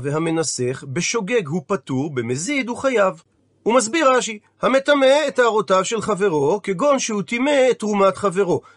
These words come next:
והמדמע זה מי שערבב תרומה בחולין של חברו ומפסידו, שעל ידי כך אוסרו לזרים, והוא צריך למכור את התערובת לכהנים בזול, והמנסך את יין חברו", והגמרא תסביר באיזה מציאות מדובר.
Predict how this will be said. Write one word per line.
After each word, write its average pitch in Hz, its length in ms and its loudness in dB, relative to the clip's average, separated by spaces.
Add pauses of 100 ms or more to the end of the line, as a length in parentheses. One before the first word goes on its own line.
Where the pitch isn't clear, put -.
(120)
והמדמע 127 760 0 (200)
זה 123 160 -4
מי 269 140 0
שערבב 190 640 -2 (180)
תרומה 220 560 2
בחולין 190 480 -2
של 156 200 -4
חברו 156 680 0
ומפסידו, 190 580 0 (320)
שעל 113 260 -4
ידי 156 240 0
כך 208 380 2
אוסרו 180 380 -2
לזרים, 175 520 0 (220)
והוא 123 160 -4
צריך 143 380 -4
למכור 165 360 0
את 156 100 -6
התערובת 196 680 2
לכהנים 214 540 0
בזול, 190 360 0 (320)
והמנסך 214 880 2
את 196 140 -8
יין 254 300 0
חברו", 190 680 2
והגמרא 139 420 0
תסביר 208 560 -2
באיזה 220 320 0
מציאות 196 460 -4
מדובר. 175 400 0